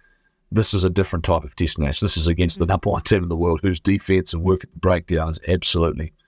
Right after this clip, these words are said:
um, immaculate. It, it's, it's accurate. It's, I mean, probably one of their greatest strengths. And so the decision they have to make is whether they're prepared to,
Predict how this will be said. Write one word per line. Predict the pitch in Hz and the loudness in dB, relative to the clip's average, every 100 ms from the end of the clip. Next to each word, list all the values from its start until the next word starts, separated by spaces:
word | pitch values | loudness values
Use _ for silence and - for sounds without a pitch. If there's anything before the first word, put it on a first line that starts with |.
| _ _ - | _ _ -2
um, | 90 82 78 76 - | 2 2 2 -2 0
immaculate. | 87 95 98 - 57 - | 0 2 2 0 -2 -2
It, | 85 82 | -2 2
it's, | 85 - - - | 0 2 0 0
it's | 85 - - | -2 0 0
accurate. | 101 - 92 85 - | 0 2 2 0 -2
It's, | 82 - - _ _ _ _ - | -6 -6 -8 _ _ _ _ -2
I | |
mean, | 95 90 | 0 0
probably | - 135 | 0 0
one | 101 | 0
of | 92 | -2
their | 82 | 0
greatest | 92 87 82 | 2 2 0
strengths. | - 101 85 - - _ _ | 0 0 0 -4 -12 _ _
And | 92 | -2
so | 90 95 90 - | 2 4 2 0
the | 98 | 0
decision | 92 - - 107 85 | 2 2 2 2 -2
they | 76 | 0
have | 104 - | -2 0
to | |
make | 78 73 85 | -2 -2 0
is | 85 | 2
whether | 98 87 | 4 4
they're | 87 | 0
prepared | - 82 95 | -2 0 2
to, | 82 | 0